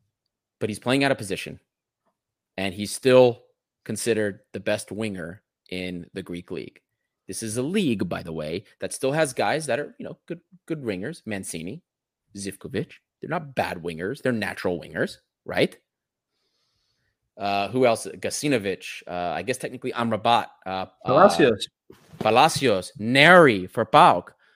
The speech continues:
Speaker 1: who, uh, the graphic was wrong today, but he had fif-, he's had fifteen goal contributions in the league all season. That's not bad. And and, and Pep B L, here, let me, let me pull up Pep B L's data for this season, uh, regarding
Speaker 2: Ten
Speaker 1: goals
Speaker 2: goals,
Speaker 1: and
Speaker 2: three
Speaker 1: assists.
Speaker 2: assists.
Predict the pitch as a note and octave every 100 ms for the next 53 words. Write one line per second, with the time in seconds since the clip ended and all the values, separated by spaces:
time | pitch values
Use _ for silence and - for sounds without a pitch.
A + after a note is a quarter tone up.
0 | _ A#2+ A#2+ A#2+ A#2+ A#2 A2+ A2 _ _
1 | A2+ A#2 D3+ D3+ C#3 B2 A2 A2 G#2+ -
2 | G2+ A2 G#2+ G#2 A2 - D3 - C3 C3+
3 | D3+ C3 E3 D#3 D#3+ C3+ D3+ - A2 G#2+
4 | A2 G#2+ A2 A2+ A#2+ G3 C3 F#2+ F#2+ F#2+
5 | G2 - A#2+ G2+ A2+ D#3 A#2 - - _
6 | _ _ _ _ _ _ _ C3 C3 B2+
7 | A#2+ B2+ _ _ _ _ - B2+ B2+ B2+
8 | C3 C3 C3 - G#3 G#3 F#3 E3 G3 C#3+
9 | C#3+ - D3 A#2 B2 F#3+ F3 C#3+ E3+ F#3+
10 | - E3+ - - C3+ C3 B2 A2 G#2 G2+
11 | F#2 - F2+ F#2 - F2 D#2 D#2+ F#2 _
12 | _ _ _ G2+ G2 G2 G#2 G#2 G#2+ G#2
13 | G2 D3+ D3+ D3+ D3+ C#3+ - C#3+ C3+ C3+
14 | B2 - _